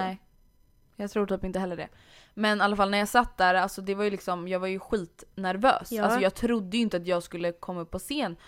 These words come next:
Speaker 2: men jag hoppades ju självklart på det
Speaker 1: Ja.
Speaker 2: liksom. Eh, och då var det ju jättenervös, så att jag kommer ju vara minst lika nervös nu, även fast det är ännu större konkurrens i Finest Awards än vad det var för mig på
Speaker 1: Ja,
Speaker 2: Blogg
Speaker 1: alltså
Speaker 2: Awards.
Speaker 1: Finest Awards, jag, jag vet inte hur,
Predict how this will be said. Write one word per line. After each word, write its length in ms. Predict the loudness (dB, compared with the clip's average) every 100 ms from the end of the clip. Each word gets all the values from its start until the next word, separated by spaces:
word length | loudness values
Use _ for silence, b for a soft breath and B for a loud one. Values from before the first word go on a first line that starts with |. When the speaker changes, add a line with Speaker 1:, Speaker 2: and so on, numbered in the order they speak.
| B -8
Speaker 2:
men 220 | -4 -2
jag 100 | 0
hoppades 640 | -2 -2 2 4 4 0
ju 80 | -2
självklart 440 | -4 -6 -10 -8
på 100 | -6
det 60 | -4
Speaker 1:
Ja. 100 | -4
Speaker 2:
liksom. 360 | -6 -10 -10
Eh, 560 | -4 -2 -2 -2 -4 -4
och 60 | -2
då 80 |
var 220 | 4 6 8
det 80 |
ju 60 | 4
jättenervös, 680 | -2 -6 -6 -4 0 0 0
så 60 | -4
att 120 | -2
jag 120 | -4
kommer 180 | -2 -4
ju 60 |
vara 160 | -4 -4
minst 320 | -4 -6 -6
lika 160 | -8 -8
nervös 300 | -6 -6 -4
nu, 100 | -4
även 240 | -4 -6
fast 180 | -6 -8
det 160 | -6 -4
är 60 |
ännu 240 | -4 -2 -4
större 240 | -4 -6
konkurrens 640 | -6 -10 -8 -8 -8 -10
i 80 | -12
Finest 420 | -6 -6 -6 -10
Awards 320 | -8 -8 -8 -10
än 120 | -8
vad 80 | -8
det 40 |
var 100 | -10
för 120 | -10
mig 140 | -12 -8
på 80 |
Speaker 1:
Ja, 20 | 0
Speaker 2:
Blogg 100 | 0
Speaker 1:
alltså 160 | 0
Speaker 2:
Awards. 240 | -2 0 2
Speaker 1:
Finest 240 | 0 2
Awards, 240 | 2 2
jag, 160 | 0 -2 -2
jag 140 | -2
vet 100 | 0
inte 200 | 0 2
hur, 360 | 2 0 -2